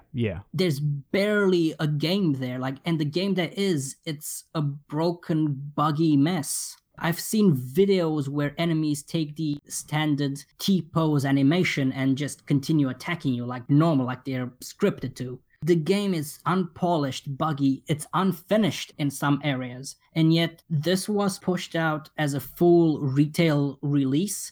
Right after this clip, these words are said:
Speaker 2: sixty dollars in the States, a hundred and twenty dollars here. I don't see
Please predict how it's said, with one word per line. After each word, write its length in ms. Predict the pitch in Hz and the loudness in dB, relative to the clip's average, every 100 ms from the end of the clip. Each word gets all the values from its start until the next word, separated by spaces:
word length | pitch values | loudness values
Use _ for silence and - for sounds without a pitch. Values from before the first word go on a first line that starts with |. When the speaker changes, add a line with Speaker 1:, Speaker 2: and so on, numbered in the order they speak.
| _ | _
Speaker 2:
sixty 480 | - - 196 190 - | -6 -2 -4 -4 -2
dollars 680 | 160 170 165 165 160 151 156 | 0 2 2 2 0 -4 -8
in 300 | 156 151 147 | -2 0 0
the 180 | 139 143 | 0 -2
States, 600 | 135 - 139 139 139 - - | -4 -4 -2 -2 -4 -14 -4
a 360 | 160 151 143 135 | 2 4 2 0
hundred 440 | - - 180 175 156 | -12 -2 0 0 0
and 140 | 143 143 | -2 0
twenty 240 | 190 208 | -2 0
dollars 380 | 165 160 139 123 | 2 2 0 -2
here. 380 | - 165 120 127 _ _ _ _ _ - | -2 -2 -4 -10 _ _ _ _ _ -6
I 140 | 175 | -4
don't 460 | 202 175 226 240 208 | -2 -2 0 0 -2
see 640 | - 233 220 170 135 139 | -6 -6 -2 -2 -4 -6